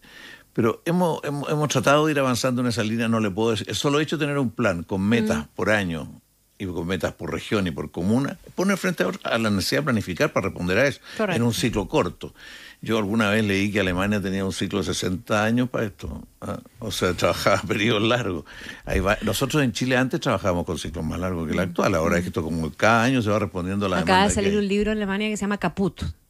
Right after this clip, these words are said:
Speaker 2: que
Speaker 1: ¿Ah,
Speaker 2: dice
Speaker 1: sí?
Speaker 2: por qué la economía alemana está como está, digamos. Así que puede no ser un buen referente <laughs> a Alemania en esta pasada.
Speaker 1: No, claro, no, sí, yo no, no quiero más. Bueno, también veo que hay otros países que tienen, eh,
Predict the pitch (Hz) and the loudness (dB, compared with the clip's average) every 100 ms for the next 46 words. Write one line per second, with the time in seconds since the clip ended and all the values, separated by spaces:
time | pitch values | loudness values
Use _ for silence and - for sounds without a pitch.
0 | _ 170 175 110 127 151 185 185 185 180 | _ -8 -6 -4 -4 -4 -4 -2 -2 0
1 | 190 190 180 185 202 202 190 - 190 190 | 0 0 0 0 0 0 -2 -2 -2 0
2 | 180 175 80 160 87 90 123 139 - 165 | -2 -2 0 0 0 -2 -2 -2 0 2
3 | 160 - 196 190 - 196 196 226 220 - | 2 2 2 2 2 2 2 2 2 0
4 | 208 233 - 240 254 233 208 202 190 180 | 0 0 4 4 4 2 0 0 0 -2
5 | 180 170 165 156 143 - - 127 127 87 | -2 -4 -4 -2 -2 -4 -6 0 0 0
6 | 92 95 - 90 90 90 87 85 87 82 | -4 -6 -6 -4 -2 -2 -4 -6 -8 -6
7 | 90 90 87 - - 147 143 - - - | -4 -2 -4 -8 -14 -16 -14 -14 -16 -12
8 | - 92 90 92 87 104 101 104 92 101 | -4 0 2 2 2 2 4 2 2 0
9 | 101 98 90 92 95 - 92 101 87 95 | 0 -2 0 0 0 -2 -4 -6 -4 -2
10 | 95 92 90 78 | 0 -2 -2 -4